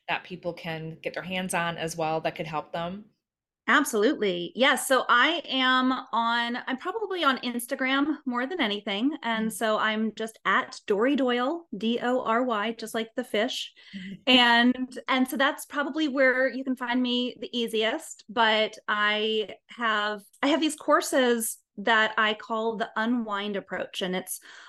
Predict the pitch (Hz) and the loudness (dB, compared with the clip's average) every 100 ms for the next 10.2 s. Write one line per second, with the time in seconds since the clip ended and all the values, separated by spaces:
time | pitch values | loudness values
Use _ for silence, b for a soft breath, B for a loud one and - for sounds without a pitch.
0 | B 165 175 240 240 214 190 175 180 185 | B 2 2 2 4 2 2 -2 0 -2
1 | 190 B B B 277 233 - 330 339 359 | -4 B B B 2 2 2 -2 4 4
2 | 311 - - 247 240 240 226 214 214 214 | 4 0 2 2 2 -2 -4 -6 -4 -2
3 | 214 - 185 185 185 190 196 - - 233 | -2 -4 -4 -4 -4 -4 -6 -8 -4 2
4 | 220 233 226 214 - 214 196 196 185 175 | 2 4 0 0 -2 -2 0 0 0 -2
5 | 226 302 302 220 220 208 - 226 202 196 | -2 -4 -4 0 0 0 -2 -4 -2 -4
6 | 208 190 - 190 196 180 185 185 190 190 | -4 -6 -2 0 0 0 -2 -2 -2 -4
7 | - - - 185 - 156 165 - _ _ | -6 -10 -6 -4 -2 0 0 -4 _ _
8 | - 196 180 170 165 165 170 - - - | -6 -4 -2 -4 -6 -6 -6 -6 -12 -16
9 | _ 165 147 135 170 170 B B B 269 | _ -6 -2 -2 -2 -6 B B B 4
10 | 262 247 | 4 4